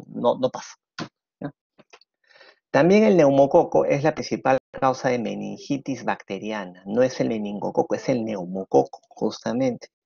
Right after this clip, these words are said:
También es causa importante de peritonitis bacteriana espontánea en síndrome nefrótico. Ya saben que lo más común de la P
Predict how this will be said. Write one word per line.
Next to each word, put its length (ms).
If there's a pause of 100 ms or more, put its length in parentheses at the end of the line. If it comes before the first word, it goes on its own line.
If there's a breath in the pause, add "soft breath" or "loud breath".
(580 loud breath)
También 580
es 220
causa 440
importante 600
de 140
peritonitis 840
bacteriana 520
espontánea 1040
en 320
síndrome 640
nefrótico. 960 (800)
Ya 120
saben 280
que 140
lo 140
más 280
común 520 (280)
de 100
la 120
P 260